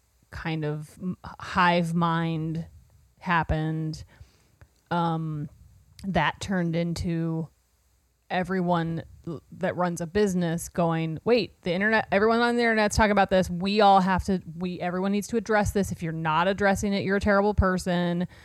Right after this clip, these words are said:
So as a company, all of, like, everybody on Monday morning needs to, all the companies need to do it. Um, and then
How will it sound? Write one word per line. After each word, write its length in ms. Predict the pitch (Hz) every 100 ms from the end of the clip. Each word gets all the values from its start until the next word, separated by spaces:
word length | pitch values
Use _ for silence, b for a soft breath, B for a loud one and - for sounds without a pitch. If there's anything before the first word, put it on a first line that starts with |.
| B B B
So 500 | - 202 170 170 165 -
as 180 | 165 180
a 40 |
company, 540 | - 214 208 196 180 -
all 240 | 165 170
of, 120 | 175
like, 160 | 170 170
everybody 480 | 160 165 185 190 190
on 200 | 185 190
Monday 300 | 190 190 196
morning 440 | 190 190 185 185
needs 200 | 175 160
to, 100 | - - - - -
all 200 | 170 165
the 80 | 190
companies 640 | - 277 202 185 185 165
need 180 | 185 165
to 80 |
do 260 | 160 175 170
it. 340 | 165 165 170 b b b b b b _
Um, 400 | 165 175 165 160 - -
and 200 | 190 175
then 400 | 185 180 180